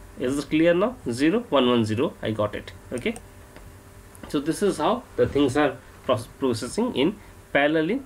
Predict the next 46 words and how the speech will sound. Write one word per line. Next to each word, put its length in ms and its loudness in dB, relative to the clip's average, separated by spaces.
and 140 -2
serial. 260 -6
Parallel 320 0
data 200 -2
got 220 -2
inside, 400 0
then 100 2
serial 280 -2
data 180 0
got 160 0
outside. 340 -8
One 160 6
more 140 4
example 380 0
I'll 100 2
give 120 -4
you 160 2
over 120 2
here. 180 0
Let 220 -4
me 80 0
change 300 -2
this 160 -6
one 160 0
to 180 -2
one 400 2
now. 200 0
Okay, 280 -6
so 320 2
I 120 6
have 140 2
now 260 4
zero, 440 4
triple 360 2
one. 180 -4
So 140 -2
what 140 2
I 40 4
will 180 4
do 100 4
is 200 4
that 240 0
I'm 220 2
loading 320 4
this 220 0
one 220 0